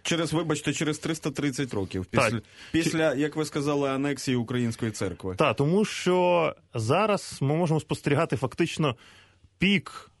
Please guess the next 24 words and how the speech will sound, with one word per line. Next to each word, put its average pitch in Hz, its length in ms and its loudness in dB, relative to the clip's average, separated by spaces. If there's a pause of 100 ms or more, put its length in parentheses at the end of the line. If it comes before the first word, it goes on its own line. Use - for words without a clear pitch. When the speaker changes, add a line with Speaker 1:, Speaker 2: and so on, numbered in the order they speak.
(100)
Speaker 2:
е, 117 360 2
конфлікту 143 720 0
між, 135 400 2
е, 120 300 2
Москвою 143 540 2
і 135 60 2
Константинополем. 123 800 -2 (540)
Москва 135 400 2
бореться 147 460 2
за 120 120 2
першість 165 420 0
православного 139 480 0
у 123 40 -2
світі, 123 320 -2
Константинополь 139 460 -2
хоче 131 260 -2
зберегти 123 600 0 (420)
звання 131 420 2
Вселенської 135 560 0
церкви, 123 380 0
головної 127 500 2
православної 113 640 0
церкви 117 420 -4 (440)
світу. 110 480 -2